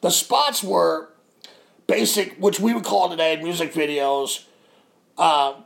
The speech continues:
but you have to understand, this is the advent of music videos. Uh, there were no such things as mu-, music videos. This was, like, the beginning of it. And, you know, it was then state-of-the-art graphics, music video,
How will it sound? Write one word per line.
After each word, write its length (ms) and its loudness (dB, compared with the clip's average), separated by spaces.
but 320 0
you 120 4
have 100 2
to 100 0
understand, 540 -2
this 160 -2
is 80 -8
the 240 -8
advent 520 0
of 200 -4
music 320 -6
videos. 680 -8
Uh, 180 2
there 140 4
were 440 4
no 260 0
such 280 -2
things 320 -4
as 120 -6
mu-, 260 -14
music 460 -8
videos. 640 -8
This 160 4
was, 120 -4
like, 160 2
the 80 0
beginning 460 -4
of 160 0
it. 120 -18
And, 300 2
you 80 -4
know, 260 -2
it 60 -20
was 320 -6
then 440 0
state-of-the-art 680 -2
graphics, 600 -4
music 320 -8
video, 560 0